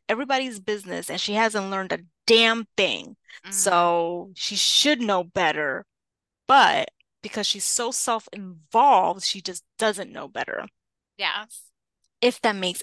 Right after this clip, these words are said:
Speaker 1: any sense.
Speaker 2: That makes total sense, and I one hundred percent agree with you. You're absolutely right.
Speaker 1: You know what, Heather? I'm really truly starting to think that,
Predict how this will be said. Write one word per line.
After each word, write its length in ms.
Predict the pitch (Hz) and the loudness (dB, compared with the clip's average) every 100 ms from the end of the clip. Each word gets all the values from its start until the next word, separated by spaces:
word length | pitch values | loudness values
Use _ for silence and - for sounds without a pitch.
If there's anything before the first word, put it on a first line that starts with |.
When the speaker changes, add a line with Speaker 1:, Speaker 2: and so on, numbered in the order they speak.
| - | -10
Speaker 1:
any 260 | 208 202 180 | -6 -4 -6
sense. 680 | - - - - - - - - - _ _ _ _ 220 | -4 -4 -4 -8 -8 -6 -6 -10 -20 _ _ _ _ -6
Speaker 2:
That 140 | 220 | -4
makes 240 | 233 226 - | -4 -4 -4
total 280 | 202 190 208 | -4 -6 -8
sense, 420 | 190 180 196 - | -6 -6 -8 -12
and 180 | - 190 | -10 -8
I 160 | 185 185 | -8 -8
one 160 | 180 | -10
hundred 320 | 202 185 - | -10 -14 -14
percent 300 | 208 - 202 220 | -12 -12 -12 -14
agree 240 | 233 240 | -16 -16
with 100 | 240 | -16
you. 520 | _ _ _ _ - 220 | _ _ _ _ -12 -6
You're 80 | - | -4
absolutely 560 | 214 - 226 220 226 | -6 -8 -10 -10 -8
right. 300 | 220 220 226 233 226 _ _ _ - - _ _ | -6 -6 -6 -10 -20 _ _ _ -20 -20 _ _
Speaker 1:
You 80 | 403 508 | -2 2
know 140 | 508 - | 2 4
what, 260 | 427 415 - _ | 4 4 2 _
Heather? 440 | - 349 349 339 330 - _ _ _ _ _ _ - - | -4 0 0 0 -4 -12 _ _ _ _ _ _ -12 -4
I'm 240 | 269 277 | -2 0
really 240 | 339 453 480 | 2 4 2
truly 380 | - 320 311 254 | -2 -2 0 0
starting 420 | - 220 226 226 | 0 0 0 -4
to 120 | - | -8
think 280 | - 208 190 190 | -4 -4 -4 -2
that, 260 | 180 - | -2 -4